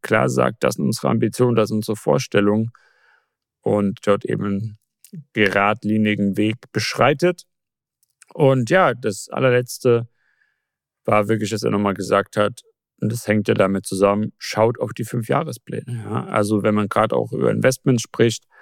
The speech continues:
oder wissen will, wo, wohin geht China, es wird ja jetzt wahrscheinlich denn der neue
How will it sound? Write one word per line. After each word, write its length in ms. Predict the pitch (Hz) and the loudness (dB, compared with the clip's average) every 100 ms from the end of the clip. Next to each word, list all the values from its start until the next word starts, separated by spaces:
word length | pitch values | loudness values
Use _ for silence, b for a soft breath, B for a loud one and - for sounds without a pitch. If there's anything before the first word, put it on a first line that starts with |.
| B B B _ | B B B _
oder 240 | 104 104 | 2 2
wissen 300 | 98 104 117 | 2 0 0
will, 200 | 104 104 | 2 2
wo, 280 | 101 110 123 - _ _ - | 2 2 0 -4 _ _ -2
wohin 260 | 117 110 | 2 2
geht 240 | 101 117 - | 2 0 -2
China, 540 | - 120 139 156 170 - | 0 2 4 2 -2 -6
es 160 | - | -4
wird 140 | 113 110 | 0 2
ja 80 | |
jetzt 200 | 104 101 | 2 0
wahrscheinlich 480 | - - - 104 - | -6 -4 -2 -2 -4
denn 240 | - 101 101 | -2 0 0
der 120 | 101 | 2
neue 420 | 104 110 107 104 | 2 4 4 0